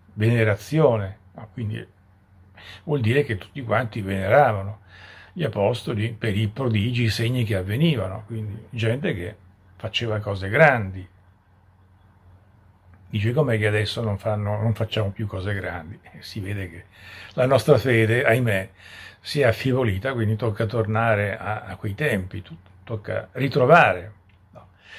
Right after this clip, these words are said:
quella, quell'età dell'oro così felice. E dice ancora, "Tutti i credenti stavano insieme e avevano ogni cosa in comune." Uno dice, "Ma,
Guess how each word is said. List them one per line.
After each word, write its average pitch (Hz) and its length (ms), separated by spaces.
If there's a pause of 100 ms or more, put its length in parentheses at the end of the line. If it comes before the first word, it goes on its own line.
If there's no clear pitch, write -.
(280)
quella, 110 560 (400)
quell'età 117 280
dell'oro 110 720
così 101 260
felice. 101 600 (1600)
E 127 480
dice 139 200
ancora, 117 240
"Tutti 214 240
i - 20
credenti 165 460
stavano 156 240
insieme 127 420
e 151 40
avevano 131 520
ogni 165 240
cosa 104 300
in 120 80
comune." 101 480 (2500)
Uno 127 180
dice, 107 300
"Ma, 117 220